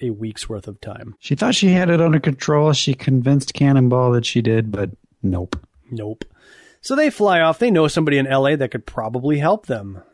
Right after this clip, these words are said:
Speaker 1: And,
Speaker 2: They
Speaker 1: uh,
Speaker 2: sure do. One Lila Cheney. Remember her?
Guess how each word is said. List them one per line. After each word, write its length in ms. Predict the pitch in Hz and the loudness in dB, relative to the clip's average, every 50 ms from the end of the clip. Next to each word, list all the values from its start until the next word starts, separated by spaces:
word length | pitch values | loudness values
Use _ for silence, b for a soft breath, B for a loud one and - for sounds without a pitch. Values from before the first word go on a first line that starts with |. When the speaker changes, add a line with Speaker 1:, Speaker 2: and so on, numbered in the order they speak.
| - 127 | -14 -12
Speaker 1:
And, 220 | 110 104 107 107 | -10 -10 -4 -2
Speaker 2:
They 100 | 127 123 | 0 2
Speaker 1:
uh, 20 | 113 | 2
Speaker 2:
sure 300 | - - - 156 165 160 | 2 2 0 0 2 2
do. 480 | 147 165 202 196 151 131 131 123 - _ _ | 2 4 4 4 4 4 2 0 -2 _ _
One 400 | - 123 127 139 143 151 151 147 - | -2 2 2 4 4 4 4 2 0
Lila 680 | - 123 120 120 120 123 131 139 151 147 143 135 135 131 | 0 0 0 2 2 2 2 2 2 2 2 2 0 0
Cheney. 560 | 135 - - - 139 147 160 135 104 92 92 | -2 -4 -2 2 2 4 4 4 4 2 2
Remember 500 | 95 98 101 104 101 - 117 117 110 101 | 2 0 0 -2 -2 -2 0 0 0 0
her? 300 | 107 120 127 151 160 | 0 0 0 0 0